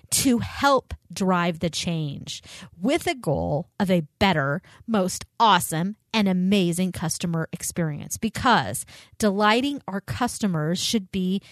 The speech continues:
the end goal. Delighting them doesn't require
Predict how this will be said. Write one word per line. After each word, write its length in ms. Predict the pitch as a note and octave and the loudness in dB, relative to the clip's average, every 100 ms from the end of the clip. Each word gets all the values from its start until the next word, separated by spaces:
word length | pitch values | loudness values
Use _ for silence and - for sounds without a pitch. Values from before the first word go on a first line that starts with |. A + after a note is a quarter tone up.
| - - | -20 -8
the 120 | - - | -8 -4
end 320 | F3+ F3 E3 | -2 -2 -2
goal. 420 | - D#3+ D3+ - _ - | 0 2 0 -6 _ -2
Delighting 720 | F#3 F#3 G3+ C#4 C4 E3+ E3+ | 0 2 0 0 0 0 0
them 340 | D3 C#3+ F3+ - - - _ | 0 0 -4 -6 -20 -20 _
doesn't 380 | - G#3+ G#3+ B3 A#3+ | 2 4 4 0 -2
require 840 | C4+ C4+ D3 - D3+ D3 D3+ D#3+ | -6 -6 -4 0 2 2 0 -2